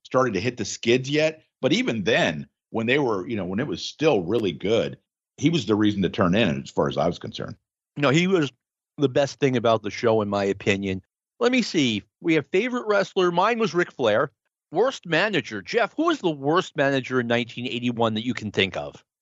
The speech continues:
Speaker 1: Hmm. Nineteen eighty-one. Oh, you put me on the spot here. Let me think. Uh, I'm kinda going through my promotions here. I was not a fan. I don't know if this, this might have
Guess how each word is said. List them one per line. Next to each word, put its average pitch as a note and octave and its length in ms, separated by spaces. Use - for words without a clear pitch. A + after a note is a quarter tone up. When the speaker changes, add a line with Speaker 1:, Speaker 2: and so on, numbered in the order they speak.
Speaker 1:
Hmm. E2 680
Nineteen B2 500
eighty-one. G#2+ 720
Oh, G2 140
you F2+ 120
put G2+ 160
me G2 80
on F2+ 60
the E2+ 60
spot F2+ 340
here. F2 260
Let E2+ 120
me F2+ 80
think. F2 480
Uh, F2 580
I'm E2+ 160
kinda F2 220
going F#2 260
through F#2 140
my F2 100
promotions E2+ 640
here. E2 220
I A3+ 220
was A3 160
not E3 240
a D#3+ 100
fan. A#2 380
I C3 120
don't E3 160
know D3 140
if C#3 80
this, C3 240
this D3 200
might D#3+ 120
have G#2+ 180